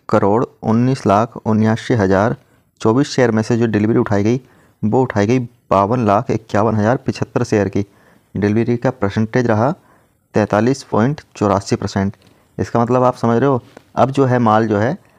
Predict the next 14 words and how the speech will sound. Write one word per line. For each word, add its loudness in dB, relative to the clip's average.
ये 2
उठाया 0
जा 2
रहा -2
है 0
और 0
तिजोरी 2
में -2
बंद 0
कर 2
लिया 2
जा 0
रहा 0
है। -4